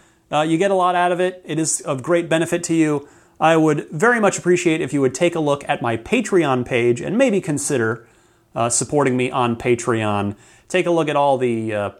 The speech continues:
uh, information there, the pledge information, or you can, of course, well, you can pledge anything you want.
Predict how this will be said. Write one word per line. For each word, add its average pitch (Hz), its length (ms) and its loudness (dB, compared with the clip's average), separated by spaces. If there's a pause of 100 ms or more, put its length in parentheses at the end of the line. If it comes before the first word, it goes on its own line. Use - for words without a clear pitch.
(140)
uh, 110 280 -4
information 120 640 -2
there, 107 240 0
the 98 100 -2
pledge 120 380 0
information, 107 760 -4 (360)
or 120 100 4
you 113 60 4
can, 117 100 2
of 104 60 -4
course, 110 340 -2
well, 110 260 -2 (280)
you 147 80 0
can 147 60 2
pledge 165 200 0
anything 190 300 2
you 151 80 0
want. 98 240 -6